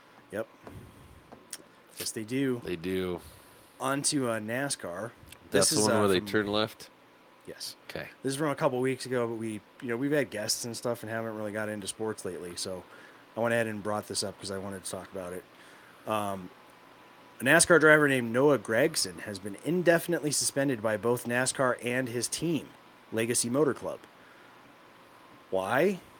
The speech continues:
Speaker 1: you might ask? Well, he had the nerve to like a tweet.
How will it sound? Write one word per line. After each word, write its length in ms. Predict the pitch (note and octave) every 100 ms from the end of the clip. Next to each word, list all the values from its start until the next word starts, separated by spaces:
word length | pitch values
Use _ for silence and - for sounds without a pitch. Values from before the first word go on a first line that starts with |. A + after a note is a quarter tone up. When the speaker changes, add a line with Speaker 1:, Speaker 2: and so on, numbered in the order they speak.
| - -
Speaker 1:
you 80 |
might 160 | C#3 C#3
ask? 380 | C3+ D#3+ F3 -
Well, 380 | G2+ A#2 C3 C#3+
he 220 | C#3 C#3+
had 160 | D#3+ C3+
the 80 | C3
nerve 640 | B2 B2 B2 B2 B2 - - - - - - - - -
to 120 | -
like 760 | F2+ E2 F#2 G#2+ G#2+ A#2+ - - - -
a 80 |
tweet. 720 | - - - F#2 E2 - -